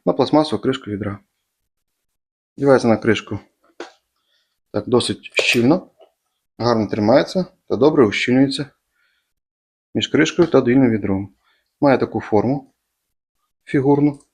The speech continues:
завдяки цій юпочці добре притискається до доїльного відра. До кришки прилягає по двох плоскостях, по цій та по цій. Тобто повітря не припускає, дуже добре тримається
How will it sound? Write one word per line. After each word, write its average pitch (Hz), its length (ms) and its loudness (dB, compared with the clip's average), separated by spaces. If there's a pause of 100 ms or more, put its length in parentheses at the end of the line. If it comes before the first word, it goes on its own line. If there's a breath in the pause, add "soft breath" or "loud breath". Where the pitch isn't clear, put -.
(160)
завдяки 117 340 -2
цій 113 120 0
юпочці 135 540 -2 (480 soft breath)
добре 156 220 4
притискається 135 640 -2
до 123 200 4
доїльного 117 360 -2
відра. 98 320 -4 (1160)
До 120 120 -2
кришки 190 300 0
прилягає 156 520 2 (180)
по 117 80 -4
двох 135 200 -2
плоскостях, - 580 -10
по - 120 -16
цій 190 340 -6 (400 soft breath)
та 160 100 -2
по - 120 -8
цій. 101 300 -8 (1800)
Тобто 127 200 -6
повітря 135 320 2
не 117 80 2
припускає, 190 540 0
дуже 139 260 0
добре 117 300 0
тримається 185 580 0